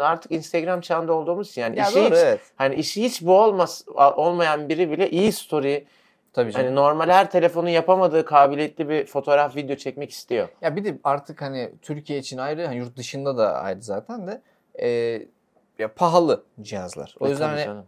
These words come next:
Speaker 2: olabilecek her şey olsun yani. Bu da eksik olmasın.
Speaker 1: O da bu arada tekrardan gündeme geldi. E, vergisiz hesa-, vergisiz, e, fiyatınından hesaplarsan yüzde yüzlük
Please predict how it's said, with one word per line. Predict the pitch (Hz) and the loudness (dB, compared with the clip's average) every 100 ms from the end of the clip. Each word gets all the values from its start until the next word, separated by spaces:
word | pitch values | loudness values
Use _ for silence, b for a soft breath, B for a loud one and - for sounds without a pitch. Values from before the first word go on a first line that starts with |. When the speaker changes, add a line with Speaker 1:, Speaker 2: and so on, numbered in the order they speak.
| _ - | _ -2
Speaker 2:
olabilecek | 180 175 147 135 139 | 4 4 4 -4 -2
her | 147 | -4
şey | - 160 | -2 -2
olsun | 147 - 120 | -2 -4 -10
yani. | 104 95 | -8 -8
Bu | 117 | -6
da | 117 | -6
eksik | 117 - 123 | -6 -8 -2
olmasın. | 127 143 | 2 4
Speaker 1:
O | 147 | 4
da | 127 | 6
bu | |
arada | 127 117 107 | 6 6 0
tekrardan | 117 135 - 113 107 107 101 | 2 0 2 0 2 0 -4
gündeme | 104 101 101 | -6 -6 -4
geldi. | 98 98 95 95 123 - 104 | -4 -4 -6 -8 -10 -10 -8
E, | 95 92 92 | -6 -8 -2
vergisiz | 110 120 113 117 151 135 | 2 2 2 -6 -10 -10
hesa-, | 123 - - | -10 -6 -4
vergisiz, | 107 117 117 117 - 147 131 - b b b - | 0 0 0 -8 -10 -12 -12 -18 b b b -6
e, | 107 104 101 | -2 -2 -2
fiyatınından | 123 120 - 131 135 - _ _ _ - 131 131 | 0 -2 -2 -6 -6 -8 _ _ _ -2 2 2
hesaplarsan | 131 - 117 - 123 120 - 160 165 | 0 -2 -4 0 0 0 -2 -4 -4
yüzde | 127 117 113 | -6 -6 -4
yüzlük | 123 120 113 123 - | -4 -4 -10 -14 -18